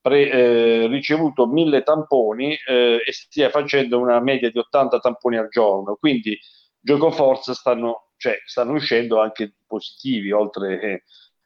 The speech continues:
quindi, beh, ma è anche, voglio dire, il risultato del fatto che finalmente si sta cominciando a fare tamponi sui ci-, su-, su-, sui dipendenti del Miuli e non solo. Eh, quindi,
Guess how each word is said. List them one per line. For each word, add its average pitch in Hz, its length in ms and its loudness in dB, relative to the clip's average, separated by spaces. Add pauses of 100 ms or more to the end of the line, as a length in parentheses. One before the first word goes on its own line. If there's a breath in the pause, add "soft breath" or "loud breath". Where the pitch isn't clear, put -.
(100)
quindi, 120 240 0
beh, - 200 -4
ma 123 180 0
è 156 100 0
anche, 143 480 0
voglio 139 220 0
dire, 135 240 0
il 123 80 -4
risultato 143 400 0
del 147 160 0
fatto 143 220 -4
che 113 100 -10
finalmente 131 720 -2
si - 120 -14
sta 117 240 -2
cominciando 107 840 -2 (320 soft breath)
a 123 80 -4
fare 117 280 0
tamponi 110 480 -2
sui 104 160 -12
ci-, 95 220 -10
su-, 101 400 -8
su-, 113 220 -12
sui - 180 -14
dipendenti 127 840 -2
del 104 120 -6
Miuli 135 540 2
e - 160 -8
non 107 200 -6
solo. 82 520 -8 (560 loud breath)
Eh, 120 1000 4
quindi, 123 880 -2